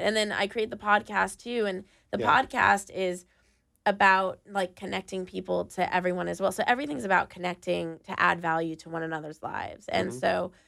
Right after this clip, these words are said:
Speaker 1: um, when I have, you know, a great startup on the show, then all these people are able to know about this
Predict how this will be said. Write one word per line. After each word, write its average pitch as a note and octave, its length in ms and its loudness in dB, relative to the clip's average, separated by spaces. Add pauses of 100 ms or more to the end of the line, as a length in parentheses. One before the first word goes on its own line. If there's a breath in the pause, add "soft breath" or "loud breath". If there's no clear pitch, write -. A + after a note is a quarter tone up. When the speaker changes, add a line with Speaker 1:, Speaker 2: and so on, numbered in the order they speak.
(300 soft breath)
Speaker 1:
um, F#3+ 340 4
when G3 100 2
I G3 120 4
have, G3 500 2
you F#3 140 -6
know, F3+ 320 0
a F3 80 -2
great F#3 320 0
startup F#3+ 400 0
on F3+ 140 -4
the F3+ 80 -8
show, F#3+ 500 2 (260 soft breath)
then F#3 380 2 (240)
all G3+ 120 8
these G3+ 200 -4
people G3+ 580 0
are F#3 140 0
able F#3 360 -2
to F3 540 -6 (180)
know G3+ 420 2
about F3 260 -2
this F3 300 -10